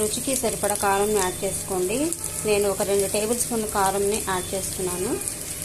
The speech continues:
తర్వాత వన్ టేబుల్ స్పూన్ పసుపుని యాడ్ చేసుకోండి. టూ టేబుల్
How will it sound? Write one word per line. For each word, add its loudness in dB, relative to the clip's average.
తర్వాత 0
వన్ 4
టేబుల్ 0
స్పూన్ -2
పసుపుని 0
యాడ్ -2
చేసుకోండి. -2
టూ 0
టేబుల్ 2